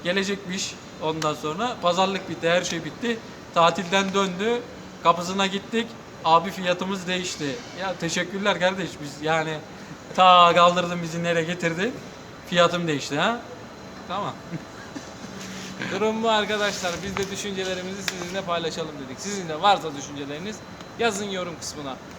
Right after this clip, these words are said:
Speaker 2: Dyno Test'le alakalı ve yani birçok ikinci elle alakalı veya otomotiv sektörüyle alakalı bu tür hani bizim, e, sözel olarak da konuşmamızı istediğiniz bir konu varsa bunları da atacağız arkadaşlar. Arada burada çay içiyorduk, yakaladım Abdullah
Speaker 1: Evet.
Speaker 2: Usta'yı.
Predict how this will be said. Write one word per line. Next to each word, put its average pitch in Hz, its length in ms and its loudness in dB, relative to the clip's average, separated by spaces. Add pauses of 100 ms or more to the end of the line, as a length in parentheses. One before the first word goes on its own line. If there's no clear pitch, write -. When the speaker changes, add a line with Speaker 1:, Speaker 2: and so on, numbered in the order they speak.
(280)
Speaker 2:
Dyno 208 280 0
Test'le 190 240 -6
alakalı 190 480 0 (880)
ve 214 40 -4
yani 202 360 0 (120)
birçok 208 260 -2 (200)
ikinci 190 260 -6
elle 175 180 -4
alakalı 139 340 -4
veya 175 260 -2 (100)
otomotiv 180 360 -8
sektörüyle 175 460 -6
alakalı 147 440 -4 (680)
bu 269 120 4
tür 240 160 0 (360)
hani 208 200 -2
bizim, 233 240 -2 (240)
e, 202 180 -2
sözel 202 360 2
olarak 202 420 0
da 196 100 -6
konuşmamızı 196 520 -6
istediğiniz 190 400 -6
bir 190 120 -8
konu 202 200 -6
varsa 214 440 -2
bunları 190 280 -6
da 151 60 -4
atacağız 135 340 -8
arkadaşlar. 127 460 -8
Arada 147 360 -6
burada 143 180 -8
çay 160 120 -4
içiyorduk, 151 360 -8
yakaladım 143 360 -6 (240)
Abdullah 123 280 -6
Speaker 1:
Evet. 131 100 -8
Speaker 2:
Usta'yı. 170 220 -8